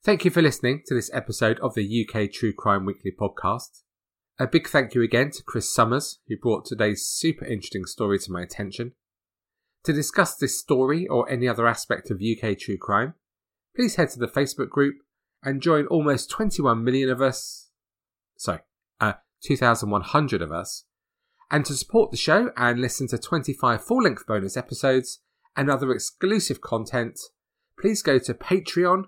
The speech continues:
P A T R E O N dot com slash U K True Crime, where for the price of hiring a towel at a sauna in Rochdale,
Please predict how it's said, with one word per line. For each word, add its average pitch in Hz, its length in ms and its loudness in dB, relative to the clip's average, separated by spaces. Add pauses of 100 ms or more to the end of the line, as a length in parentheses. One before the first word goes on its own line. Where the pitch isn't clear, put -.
(120)
P - 220 0
A 139 100 2
T 175 420 -4
R 127 220 0
E 131 160 -2
O 110 140 -4
N 139 300 -4 (300)
dot - 200 0
com 170 320 2
slash - 300 -6
U 151 300 -2
K 113 180 0
True 95 200 -6
Crime, 135 420 2 (580)
where 202 160 6
for 196 120 -8
the 190 80 4
price 208 420 4
of 165 80 -6
hiring 156 420 4
a 131 60 -2
towel 175 640 2
at 127 160 -2
a - 40 -2
sauna 156 420 0
in 131 180 0
Rochdale, 143 640 2